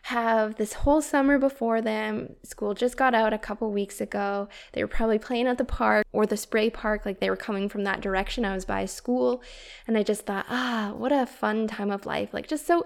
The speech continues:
innocent, just so young, and just, I thought that when I saw them, and then I walked by them, and I heard them whisper, like,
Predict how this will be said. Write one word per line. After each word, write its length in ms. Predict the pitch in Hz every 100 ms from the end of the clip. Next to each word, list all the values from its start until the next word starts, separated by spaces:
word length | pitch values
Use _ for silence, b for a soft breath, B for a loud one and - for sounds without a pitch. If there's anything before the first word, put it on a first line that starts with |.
| -
innocent, 800 | 311 330 320 - 320 311 302 B B B B - 233
just 220 | 262 -
so 160 | 277
young, 640 | 247 220 214 233 233 240 226
and 160 | 190 196
just, 220 | 208 - 180
I 240 | 196 202 - -
thought 220 | 359 -
that 180 | 214 -
when 100 | 202
I 60 |
saw 240 | 208 302 285
them, 160 | 202
and 100 | 190
then 220 | 196 190 -
I 300 | 202 190 190
walked 340 | - 202 196 -
by 140 | 311
them, 200 | 330 330
and 160 | 294 208
I 100 | 214
heard 200 | 254 220
them 160 | 202
whisper, 380 | 220 262 - 101
like, 240 | - -